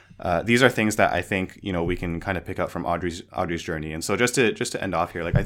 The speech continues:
I don't think it's just, you know, anyone who might be struggling with, um, you know, how, you know, the church reconciles things with, like, same-sex marriage or L G B T Q plus or the Black Lives Matter movement. Um, I think it's also things like trauma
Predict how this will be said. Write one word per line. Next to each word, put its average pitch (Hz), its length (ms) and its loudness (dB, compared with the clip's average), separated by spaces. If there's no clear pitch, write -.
I 104 60 0
don't 123 140 2
think 120 120 4
it's 107 140 0
just, - 280 2
you 110 80 0
know, 95 120 4
anyone 143 340 6
who 143 80 8
might 127 160 6
be - 60 2
struggling 110 440 2
with, 95 260 2
um, 90 400 2
you 95 100 -2
know, 85 260 -2
how, 90 640 0
you 104 80 -4
know, 87 140 -2
the 87 120 -4
church - 440 -2
reconciles 104 720 -2
things 101 200 -2
with, 92 140 -4
like, 78 200 -4
same-sex - 400 -6
marriage 131 560 8
or 87 120 -2
L 95 140 -2
G - 120 -14
B 95 100 -6
T - 120 -10
Q - 120 -8
plus 143 440 6
or 95 60 -4
the 85 80 -4
Black 98 260 0
Lives 87 260 -2
Matter 151 260 4
movement. 117 640 2
Um, 85 640 2
I 113 120 4
think 165 200 4
it's 160 140 4
also 107 560 4
things 104 380 0
like 90 180 -2
trauma 107 540 0